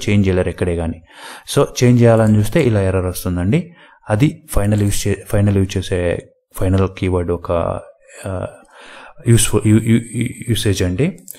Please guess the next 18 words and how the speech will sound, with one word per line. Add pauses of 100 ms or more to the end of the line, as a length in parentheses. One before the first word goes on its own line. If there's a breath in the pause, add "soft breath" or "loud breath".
(540 loud breath)
So
use,
uh,
దానివల్ల. (720 loud breath)
And,
ఆ, (520)
ఈ
final
వచ్చేసి
అన్నిటికీ
apply
చేయొచ్చు,
ఇట్లా (180)
Care
కానీ
float
కానీ.
Like